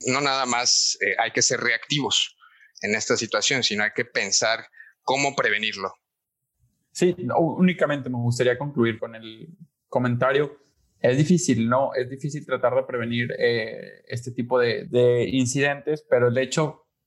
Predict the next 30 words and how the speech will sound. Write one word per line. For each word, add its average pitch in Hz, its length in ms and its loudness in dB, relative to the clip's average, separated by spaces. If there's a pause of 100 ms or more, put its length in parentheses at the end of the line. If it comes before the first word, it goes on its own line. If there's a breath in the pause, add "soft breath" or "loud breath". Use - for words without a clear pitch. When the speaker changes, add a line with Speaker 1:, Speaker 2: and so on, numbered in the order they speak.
(220)
Speaker 2:
de 120 120 0
que 123 100 0
para 117 280 0
mí 123 260 4
sean 131 600 -2
comunes 127 720 -8
y - 60 -20
sea 113 500 0 (360)
algo 120 280 -2
que 120 80 -14
ocurre, 120 360 -4 (120)
pues, - 340 -8
eh, 110 200 -2
relativamente 120 680 -4
seguido, 127 540 0 (320)
creo 120 200 0
que 127 100 2
hace 127 180 0
necesario 120 520 0
el 120 100 -6
prestarle 117 340 -4
atención 117 560 -6
y, 120 280 -2
pues, - 280 -2
el, 113 220 -2
el 120 140 2
intentarlo, 123 560 -2
¿no? 156 320 -4
Como 120 220 0
menciona 113 340 -2